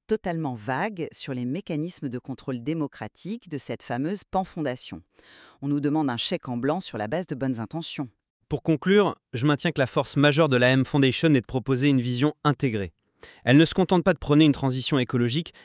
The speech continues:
Speaker 2: elle construit l'architecture financière, éthique et de gouvernance pour la rendre possible.
Speaker 1: En articulant la charte Hestia, l'économie chrysalide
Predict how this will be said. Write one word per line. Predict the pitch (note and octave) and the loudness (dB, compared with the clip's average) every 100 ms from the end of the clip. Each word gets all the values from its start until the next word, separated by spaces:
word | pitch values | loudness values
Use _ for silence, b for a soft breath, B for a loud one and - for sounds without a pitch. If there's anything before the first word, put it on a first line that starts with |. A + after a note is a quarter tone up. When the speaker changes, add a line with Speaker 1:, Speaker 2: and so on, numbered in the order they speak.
| b | b
Speaker 2:
elle | B2+ | -2
construit | B2+ F3+ - - E3+ | 0 0 0 0 4
l'architecture | C3 - D#3 D3+ - - C3 | 4 2 -2 -4 -6 -4 -4
financière, | - F#3+ E3+ D3 - B2 B2+ - - - | 0 2 4 2 0 2 2 -2 -6 0
éthique | F3+ - D3+ - - | 0 0 -8 -10 -8
et | C3+ | -4
de | B2+ | -2
gouvernance | C3+ C#3+ B2+ C3 - | 2 4 4 2 0
pour | B2+ | 0
la | A2 | 2
rendre | A2 A2+ | 2 -2
possible. | G#2 - F#2 D#2+ _ - | -6 -10 -12 -14 _ -8
Speaker 1:
En | D3+ G#3 | -4 -4
articulant | - - A3+ - D#3+ C3+ | -6 -12 -12 -8 -6 -6
la | C3+ | -6
charte | - B3 - | -6 -10 -8
Hestia, | A3+ - - B2 F2+ _ - | -8 -8 -10 -12 -12 _ -8
l'économie | E3 - A3 G3 F#3 | -8 -4 -4 -2 -4
chrysalide | - - A#3 G#3 E3+ C#3 A#2+ | -6 -6 -2 -2 -4 -6 -8